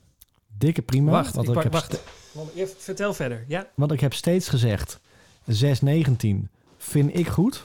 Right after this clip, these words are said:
Speaker 2: Ja.
Speaker 1: Helemaal als ik hem gewoon echt op zes negentien gewoon vlak uit kan rennen.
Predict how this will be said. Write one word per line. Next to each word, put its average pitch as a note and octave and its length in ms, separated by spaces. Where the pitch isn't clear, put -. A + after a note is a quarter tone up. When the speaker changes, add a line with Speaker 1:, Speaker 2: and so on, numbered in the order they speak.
Speaker 2:
Ja. D3 120
Speaker 1:
Helemaal C3 420
als C3 160
ik A2+ 40
hem A#2 120
gewoon A#2 360
echt - 300
op A#2+ 160
zes C3+ 260
negentien G#2 600
gewoon G2+ 420
vlak C3 320
uit D3+ 180
kan D#3+ 140
rennen. F3+ 280